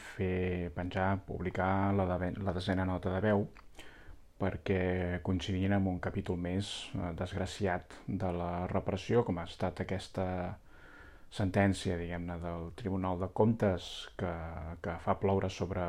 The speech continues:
mullat i que fa, i que continua intentant, mm, desgraciar la vida de, de moltes famílies amb ànim venjatiu, etcètera, etcètera. No, no sé si cal comentar més, eh, aquesta notícia. En tot cas, coincidint amb, amb això,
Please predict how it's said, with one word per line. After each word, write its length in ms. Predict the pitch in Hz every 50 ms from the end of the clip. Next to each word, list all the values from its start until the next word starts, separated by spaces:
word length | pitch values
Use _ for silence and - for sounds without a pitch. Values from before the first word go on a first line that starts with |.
| 87 85
mullat 420 | 85 82 87 101 107 104 - - 98
i 20 | -
que 140 | - 98 -
fa, 380 | - 95 90 90 90 82 82 92
i 60 | 98
que 120 | - 101 -
continua 640 | - 92 85 - 92 90 92 92 95 95 95 92 92 92 92 90 90 87 87 92 - - - - - - - - - - - - - - - - - - - - - - - -
intentant, 600 | 117 110 104 107 104 101 101 90 - 101 98 98 98 98 98 98 98 95 95 95 95 92 - - -
mm, 380 | - 117 107 101 98 92 95 92 87
desgraciar 540 | 95 92 95 98 92 - - - 107 101 101
la 80 | 101 98
vida 220 | 98 98 98 92
de, 140 | 92 95 95 92 92 92 92 85
de 100 | 98 95
moltes 360 | 98 95 95 - 101 - - -
famílies 400 | 98 98 98 90 98 95 90 107
amb 200 | 95 95 90 92
ànim 320 | 92 95 95 92 95 90 90 90 87 87 90 87
venjatiu, 600 | 98 98 95 85 87 85 - - 101 104 101 101 101 101 101 196 - 101 - - - - 277 123 101 92 95 90 82 85
etcètera, 400 | 95 - - 87 90 87 85 82
etcètera. 380 | - 85 82 - - 90 90 87
No, 140 | 85 80 87
no 100 | 90 92
sé 140 | - - 98
si 140 | - 101 95
cal 180 | - 92 87 82
comentar 380 | - 92 92 87 82 92 87 87
més, 300 | 90 87 87 - - -
eh, 140 | 92 90 87 85 92 98
aquesta 300 | - 92 - - - 95
notícia. 440 | 92 87 95 95 95 - 113 107 71 - - - - - - - - - - - -
En 160 | 101 98 92 -
tot 140 | 95 - -
cas, 220 | 101 95 - - -
coincidint 640 | 113 101 95 - - 101 98 104 104 104 101 98
amb, 480 | 98 98 95 95 92 92 92 92 90 78
amb 220 | - 98 95 92 95
això, 240 | - - 135 131